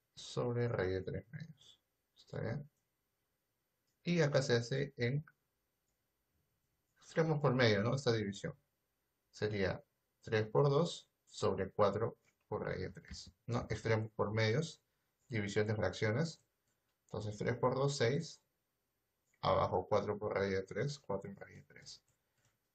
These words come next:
Y no te olvides del negativo, ¿no? Que sería menos. Entonces sería menos seis sobre cuatro raíz de tres. Ahora, esto lo podemos simplificar. Le ponemos acá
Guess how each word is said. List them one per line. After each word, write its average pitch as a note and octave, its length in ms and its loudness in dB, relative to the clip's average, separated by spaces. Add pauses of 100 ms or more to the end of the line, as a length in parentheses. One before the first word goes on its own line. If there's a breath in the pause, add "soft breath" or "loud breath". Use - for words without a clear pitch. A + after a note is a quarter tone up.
Y F3+ 120 2
no E3+ 120 4
te D3+ 80 0
olvides C#3+ 280 6
del C3+ 100 8
negativo, G2+ 500 4
¿no? C3 200 -2
Que G#2 100 -4
sería G2 300 0
menos. F2 400 -6
Entonces - 180 -18
sería F2+ 260 -6
menos B2+ 540 0
seis B2+ 320 0
sobre F#2 220 -4
cuatro F#2 280 -4
raíz - 200 -8
de - 80 -16
tres. - 340 -16 (560)
Ahora, C#3+ 260 8
esto F#3+ 140 -2
lo A3+ 140 0
podemos F3 240 4
simplificar. A2+ 560 -2
Le A#2+ 80 -4
ponemos A2 260 -4
acá G#2 320 -6